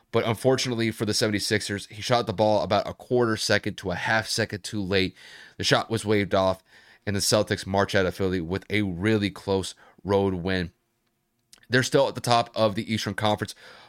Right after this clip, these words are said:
but it was such an exciting game to watch. Kevin and I will talk about the possibility of seeing these teams in a playoff scenario, and we'll talk about whether or not who could potentially win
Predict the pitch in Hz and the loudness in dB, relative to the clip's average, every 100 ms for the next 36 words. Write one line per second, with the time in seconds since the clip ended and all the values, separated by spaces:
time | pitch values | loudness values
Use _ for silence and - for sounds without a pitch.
0 | _ 147 110 - - - - 147 139 180 | _ 0 0 -2 -18 -10 0 2 4 2
1 | 170 - _ _ _ _ - 127 127 - | 2 -4 _ _ _ _ -4 -2 0 2
2 | 147 143 127 123 113 107 98 104 98 - | 2 4 2 0 -2 -2 2 2 2 -4
3 | - 143 143 135 123 110 110 110 113 95 | -6 -2 0 0 0 0 -2 -2 -2 0
4 | 101 95 - 92 107 101 90 101 98 98 | 0 0 -8 -2 -2 -2 -4 -6 -4 -6
5 | - 95 - 110 107 101 95 - 101 95 | -6 -6 -4 -4 -4 -6 -8 -8 -8 -8
6 | - - - - - _ 120 117 110 - | -14 -20 -20 -20 -20 _ -4 -2 -4 -6
7 | _ _ - 123 139 143 - 98 87 87 | _ _ -4 0 2 2 0 -2 0 0
8 | 82 - _ - 104 98 95 113 117 113 | -2 -6 _ -10 -6 -6 -4 0 0 0
9 | 107 98 104 120 110 107 104 - _ _ | 0 0 0 0 0 0 -2 -6 _ _
10 | _ _ _ _ _ _ - 131 143 170 | _ _ _ _ _ _ -6 -4 0 -2
11 | 117 139 127 123 107 117 | 0 -4 -2 -4 -2 -2